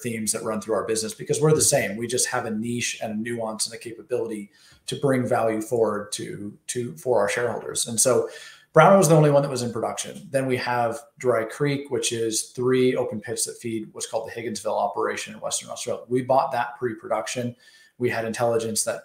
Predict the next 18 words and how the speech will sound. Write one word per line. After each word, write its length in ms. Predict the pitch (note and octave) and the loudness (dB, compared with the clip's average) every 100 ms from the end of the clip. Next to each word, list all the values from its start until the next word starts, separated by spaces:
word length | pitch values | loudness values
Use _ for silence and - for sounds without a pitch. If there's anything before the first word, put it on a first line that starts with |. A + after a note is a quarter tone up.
| _ | _
led 160 | A#2 A2+ | -2 0
us 120 | G#2+ | -2
to 100 | - | -6
believe 300 | G#2+ A2 A2 | -6 -2 -2
that 100 | A2+ | -2
that 140 | - | -6
would 100 | - | -6
come 160 | A2 A2+ | -8 -4
into 160 | A2 G#2+ | -4 -2
production 400 | A#2 G#2 - G#2+ | -2 -2 -2 -6
over 80 | |
the 80 | G2+ | -4
near 160 | G#2 A2 | -4 -4
term. 240 | A2+ A2 - | -2 -4 -6
It 80 | A2 | -6
exceeded 340 | - B2 A#2+ | 0 0 2
our 100 | A2+ | 0
expectations, 720 | A2+ A2+ - A2 A2 G#2 - | 0 -4 -4 -4 -2 -4 -6